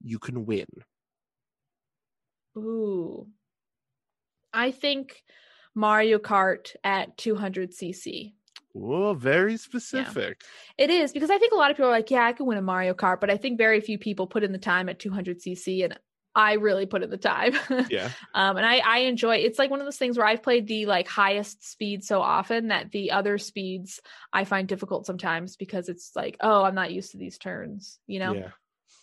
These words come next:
Speaker 1: On specifically the newest Mario Kart, or just
Speaker 2: Yes.
Speaker 1: across the board?
Speaker 2: This is, yeah, just the newest one.
Speaker 1: Okay.
Speaker 2: Yeah.
Speaker 1: Uh, twenty-seven, what topic can you discuss the most?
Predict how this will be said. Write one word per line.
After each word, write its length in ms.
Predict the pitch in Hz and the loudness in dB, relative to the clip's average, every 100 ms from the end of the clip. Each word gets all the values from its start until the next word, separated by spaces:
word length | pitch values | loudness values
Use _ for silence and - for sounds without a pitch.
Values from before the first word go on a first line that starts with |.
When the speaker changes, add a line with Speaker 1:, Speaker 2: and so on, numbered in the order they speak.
| _ _ _ _ _ _ _ - | _ _ _ _ _ _ _ 0
Speaker 1:
On 260 | 143 143 | 2 0
specifically 580 | - - 139 151 139 143 | -4 -8 -4 -2 -2 -2
the 80 | 127 | 0
newest 460 | 131 151 208 - _ - | 2 0 -2 -8 _ -4
Mario 260 | 175 196 220 | 2 4 4
Kart, 240 | 247 262 | 2 2
or 80 | 170 | 2
just 220 | 147 151 - - | 0 -2 -6 -2
Speaker 2:
Yes. 200 | 233 190 | 2 2
Speaker 1:
across 320 | - 143 127 | 2 2 2
the 80 | 117 | -4
board? 240 | 95 80 - - | -6 -8 -10 -4
Speaker 2:
This 180 | 214 214 | -4 -2
is, 320 | 208 196 - - _ | -6 -6 -16 -18 _
yeah, 200 | 202 160 - | -4 -4 -4
just 180 | - 214 | -4 -4
the 80 | 208 | -4
newest 260 | 175 - - | -6 -10 -14
one. 180 | - 208 131 | -16 -8 -6
Speaker 1:
Okay. 180 | - - _ _ _ _ _ _ - | -6 -10 _ _ _ _ _ _ -20
Speaker 2:
Yeah. 140 | - - | -20 -12
Speaker 1:
Uh, 420 | - 98 95 98 95 | -8 -4 -4 -4 -6
twenty-seven, 880 | - 104 107 - - 147 170 185 143 | -8 -8 -8 -8 -4 0 2 2 2
what 200 | 262 - | -2 -4
topic 680 | - - 359 - - - - | -14 -4 -4 -2 -8 -14 -14
can 200 | - 135 131 | -4 -2 -2
you 120 | 170 | -4
discuss 640 | - - - - - - - | -6 -6 -6 -6 -6 -8 -12
the 160 | 165 202 | -8 -6
most? 640 | 208 254 - - - - | -4 -4 -6 -10 -20 -20